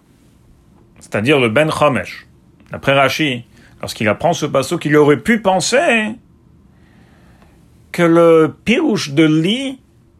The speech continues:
il est Kipshuto. C'est quoi Kipshuto ? Viyikru Li.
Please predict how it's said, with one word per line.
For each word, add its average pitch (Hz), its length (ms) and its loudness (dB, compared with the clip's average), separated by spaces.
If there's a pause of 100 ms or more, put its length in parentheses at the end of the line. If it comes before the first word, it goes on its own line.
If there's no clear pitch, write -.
(400)
il 160 200 -2
est 165 100 0
Kipshuto. 127 580 -6 (1300)
C'est 113 80 -8
quoi 156 160 2
Kipshuto ? 117 680 -6 (1080)
Viyikru 113 580 -2
Li. 104 280 -6